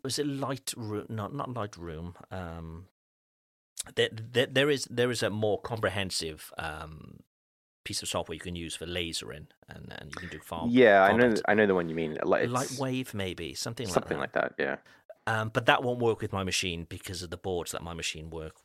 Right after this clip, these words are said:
Speaker 1: uh, have got. They won't work with that, and it's,
Speaker 2: Right.
Speaker 1: it's one of those things where I should have spent a bit more, and I'd have a lot more, um, freedom to choose the software, and with that comes a lot more creativity, and it's, it's one of those things. But it, you know, nothing's cheap when you're starting.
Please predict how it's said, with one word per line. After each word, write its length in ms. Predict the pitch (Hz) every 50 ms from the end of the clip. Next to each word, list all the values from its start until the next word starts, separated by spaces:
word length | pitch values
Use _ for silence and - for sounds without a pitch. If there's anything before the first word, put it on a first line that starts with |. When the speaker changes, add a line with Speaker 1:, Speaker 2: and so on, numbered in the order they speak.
| _ - -
Speaker 1:
uh, 100 | 78 80 - -
have 160 | 71 - -
got. 240 | - 82 80 - -
They 100 | 87 85
won't 260 | 82 82 82 76 76
work 240 | 82 82 - - -
with 140 | 85 78 -
that, 200 | 78 78 - -
and 120 | - 82 78
it's, 220 | 76 - - 95
Speaker 2:
Right. 120 | 85 - -
Speaker 1:
it's 160 | 98 - -
one 100 | 147 147
of 80 | 143 110
those 180 | 101 95 - -
things 240 | 104 87 85 85
where 180 | - 87 78 69
I 120 | - 90 95
should 340 | - - - - 131 127 117
have 80 | 107 -
spent 240 | - 101 92 87
a 20 | 90
bit 140 | 87 - -
more, 380 | 90 92 90 87 87 87 82 -
and 140 | - 87
I'd 140 | 85 87 -
have 200 | - 85 82 -
a 40 | 87
lot 200 | 92 87 - -
more, 400 | 87 87 85 85 85 85 82 - _ - - - - - - - - - - -
um, 180 | - 101 95 95
freedom 500 | - - - - 104 98 92 90 90 90
to 100 | - 95 87
choose 320 | - - 95 87 82 78
the 80 | - 92
software, 720 | - - 90 82 78 - - 85 80 78 73 73 76 - 69
and 180 | 76 78 78 -
with 160 | 104 101 -
that 180 | - 78 - -
comes 180 | - 92 80
a 60 | 85 85
lot 120 | - -
more 140 | 87 87 78
creativity, 840 | - - - 101 90 - - 127 107 98 - 90 73 71 73 78 80
and 260 | 80 82 80 76 76 -
it's, 340 | - - - - - - -
it's 240 | - - - - -
one 120 | 95 90
of 60 | 85
those 220 | 87 82 85 - -
things. 300 | 98 85 80 78 - -
But 220 | - 135 131 -
it, 140 | 135 - _ -
you 80 | - 170
know, 180 | 151 165 185 - _ _ _ _ _ _ -
nothing's 320 | 131 151 - - 151 -
cheap 320 | - - - 135 92 - -
when 100 | 131 160
you're 80 | 165 151
starting. 560 | - - 98 95 92 92 - 107 101 95